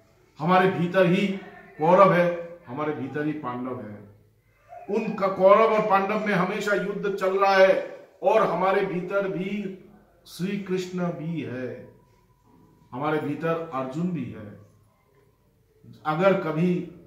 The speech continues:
हम भगवान कृष्ण को या हमारे भीतर जो बैठे हैं भगवान कृष्ण, उनके पास समर्पित होंगे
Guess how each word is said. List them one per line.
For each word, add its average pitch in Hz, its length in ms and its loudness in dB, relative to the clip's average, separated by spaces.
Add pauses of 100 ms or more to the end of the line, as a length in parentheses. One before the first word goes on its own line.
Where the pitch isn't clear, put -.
(100)
हम 160 460 -4 (560)
भगवान 165 540 0
कृष्ण 175 300 -6
को 151 460 -8 (220)
या 151 180 -4
हमारे 156 380 -2
भीतर 156 400 -4
जो 156 120 -6
बैठे 139 320 -6
हैं 147 420 -4
भगवान 160 320 0 (400)
कृष्ण, 175 320 -2 (680)
उनके 180 380 0
पास 175 360 4
समर्पित 175 640 -2
होंगे 180 680 -2